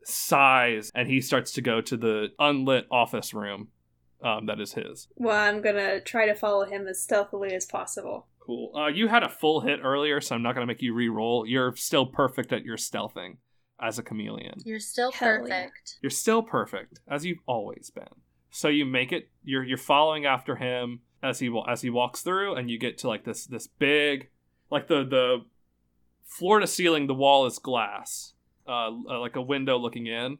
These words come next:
Speaker 1: Um, so, like, some of them have been, like, blacked out so that no one can look in.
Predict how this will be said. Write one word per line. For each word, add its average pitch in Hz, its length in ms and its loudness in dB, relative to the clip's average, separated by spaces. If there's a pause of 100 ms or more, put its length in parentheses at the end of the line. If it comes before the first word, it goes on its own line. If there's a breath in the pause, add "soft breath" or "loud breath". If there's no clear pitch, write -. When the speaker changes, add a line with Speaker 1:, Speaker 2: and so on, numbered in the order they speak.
(100)
Speaker 1:
Um, 143 280 4
so, 160 180 2
like, 151 140 4
some 175 220 4
of 202 80 6
them 175 140 4
have 147 140 -4
been, 143 120 2
like, 127 140 -2
blacked 127 460 0
out 127 400 2
so - 160 -6
that 123 100 -4
no 127 120 0
one 127 120 -6
can 123 140 -6
look 110 180 -6
in. 120 340 -6